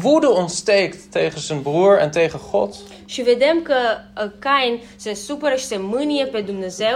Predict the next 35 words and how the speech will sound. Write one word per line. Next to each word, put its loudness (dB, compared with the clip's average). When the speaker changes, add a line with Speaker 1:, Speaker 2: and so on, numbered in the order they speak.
Speaker 2:
și -10
pe -8
fratele -4
lui. -8
Speaker 1:
En 6
dan 8
zegt 4
God 8
tegen 6
hem, 8
Genesis 0
vier, 4
vers 2
zes: 2
Speaker 2:
Și -10
zice -4
Dumnezeu -4
lui, -6
lui -6
Cain -4
în -6
Geneza -4
patru, -4
cu -16
versetul -12
șase: -8
Speaker 1:
"Waarom 8
bent 4
u -2
in 2
woede 4
ontstoken? 4
Waarom 8
heeft 2
u -6